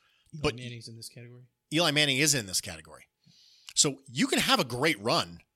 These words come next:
Speaker 2: and win a Super Bowl, which is what happened to Eli Manning.
Speaker 1: Twice.
Speaker 2: Twice. And what happened to Joe Flacco. But we're not talking about that one run. We're talking about the entire body of work. And at this point, moving forward,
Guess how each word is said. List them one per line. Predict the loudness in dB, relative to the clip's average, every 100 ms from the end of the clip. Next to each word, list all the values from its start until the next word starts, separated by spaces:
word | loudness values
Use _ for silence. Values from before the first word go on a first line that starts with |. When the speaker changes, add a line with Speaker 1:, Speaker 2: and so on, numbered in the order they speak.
| _ _ _ _ -4
Speaker 2:
and | 0
win | 6
a | 8
Super | 8 6
Bowl, | -2 -6 -12 _ _
which | 0 2
is | 2
what | 4
happened | 4 2
to | -2
Eli | -2 2
Manning. | 4 4 0 -10 -4
Speaker 1:
Twice. | 0 4 4 4
Speaker 2:
Twice. | 6 6 8 6 4
And | 0 0
what | 2
happened | 0 0
to | -2
Joe | -2
Flacco. | 0 -2 -2 -8 -12 _ _ _ _ _ _
But | -2 0
we're | 0
not | 2
talking | 0 2
about | 2 4
that | 2 0
one | 0 -2 -2 -4
run. | 0 0 -2 -10 _ _ _ _ -6
We're | 0
talking | 0 2
about | 0 0
the | -2
entire | -4 -2 0 -2
body | 0 2 2 -2
of | -6
work. | -8 -8 -12 -16 -16 _ _ _ _ _ _ _ _ _ _ _ 2 8
And | 8 8 4 -2 -2 _ _ _ _ _ -20 -8
at | -4 4
this | 4
point, | 6 2 2 -2 _ _ _
moving | -8 -6 -2
forward, | 0 2 0 -8